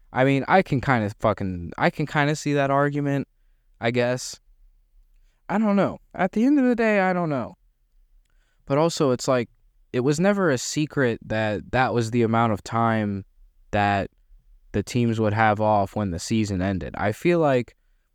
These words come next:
the teams would actually be able to know that information months ahead of time so that, you know, you can, if, if it's enough of a concern to where you're gonna complain about it after you lost,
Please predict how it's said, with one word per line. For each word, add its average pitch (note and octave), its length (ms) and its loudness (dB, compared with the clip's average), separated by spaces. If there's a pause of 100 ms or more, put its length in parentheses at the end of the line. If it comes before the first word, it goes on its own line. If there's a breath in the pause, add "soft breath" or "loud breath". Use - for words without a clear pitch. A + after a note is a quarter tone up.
(340)
the A#2 100 0
teams B2 560 0
would A2 200 -2
actually A#2 560 -2
be G#2+ 240 -2
able A2 380 0
to F#2+ 540 -2 (680)
know B2+ 260 4
that A#2 220 2
information A2 800 -2
months A#2 400 0
ahead A#2 260 0
of G#2+ 160 -2
time G2 480 -2
so G2+ 220 -2
that, G2 300 -2 (420)
you G2+ 100 -6
know, G2+ 300 0 (280)
you A2 160 -2
can, A2 240 -2
if, G#2+ 220 -2 (320)
if - 260 -2
it's C3 200 0
enough D#3+ 320 2
of G3 160 2
a E3 60 0
concern B2 800 -2 (200)
to - 120 -2
where A2+ 580 0 (360)
you're A2+ 180 0
gonna B2 220 0
complain B2+ 540 -2
about A2+ 420 2
it G2+ 240 -4 (460)
after C3 440 2
you G#2+ 220 -2
lost, G2 760 -2